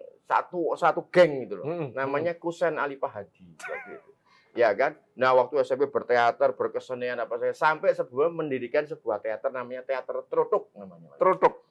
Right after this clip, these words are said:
Speaker 1: Trotok itu berawal dari trotok-trotok.
Speaker 2: Nah,
Speaker 1: Nah, gitu
Speaker 2: iya.
Speaker 1: kan. Karena memang
Speaker 2: Suara kentongan.
Speaker 1: suara gamelan kita itu selalu ada kentongannya.
Speaker 2: Ada kentongannya,
Speaker 1: Tek, tek,
Speaker 2: trotok.
Speaker 1: tek, tek, ada gitu kan. Jadi teater trotok gitu kan.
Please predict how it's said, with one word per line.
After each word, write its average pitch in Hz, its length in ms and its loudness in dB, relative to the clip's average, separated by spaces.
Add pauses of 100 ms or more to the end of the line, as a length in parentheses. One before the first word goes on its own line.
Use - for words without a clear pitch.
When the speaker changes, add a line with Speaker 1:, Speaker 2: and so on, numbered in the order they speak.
(160)
Speaker 1:
Trotok 139 340 0
itu 151 180 0
berawal 120 320 4
dari 110 240 0
trotok-trotok. 123 420 -6
Speaker 2:
Nah, 131 220 8
Speaker 1:
Nah, 117 320 8
gitu 117 160 4
Speaker 2:
iya. 117 160 6
Speaker 1:
kan. 101 80 -4
Karena 170 220 6
memang 214 260 6
Speaker 2:
Suara 139 280 6
kentongan. 151 340 6
Speaker 1:
suara 185 240 10
gamelan 139 580 4
kita 135 320 4
itu - 80 0
selalu 170 260 2
ada 160 160 4
kentongannya. 147 640 -6
Speaker 2:
Ada 123 140 -2
kentongannya, 113 420 -2
Speaker 1:
Tek, - 80 -2
tek, - 60 -6
Speaker 2:
trotok. 120 280 -2
Speaker 1:
tek, 165 160 -20
tek, 143 140 -2
ada 107 160 0
gitu 110 220 -8
kan. 98 160 -8
Jadi 120 200 -8
teater 123 380 -6
trotok 131 340 -6 (140)
gitu 82 160 -8
kan. 90 160 -8